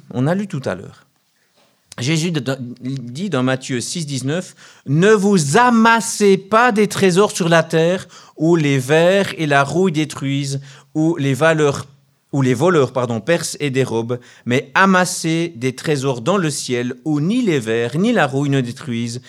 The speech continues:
et où les voleurs ne percent ni ne dérobent.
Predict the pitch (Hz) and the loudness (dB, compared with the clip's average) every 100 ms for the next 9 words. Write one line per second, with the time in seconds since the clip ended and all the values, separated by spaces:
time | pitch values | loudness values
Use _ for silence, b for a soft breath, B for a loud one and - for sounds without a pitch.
0 | B B - 135 135 151 131 127 127 127 | B B -4 -4 -4 -4 -2 0 0 0
1 | 135 117 107 - 139 135 - 131 123 113 | 0 -2 -4 -4 -4 -6 -4 -2 -2 -4
2 | 104 101 98 | -4 -6 -8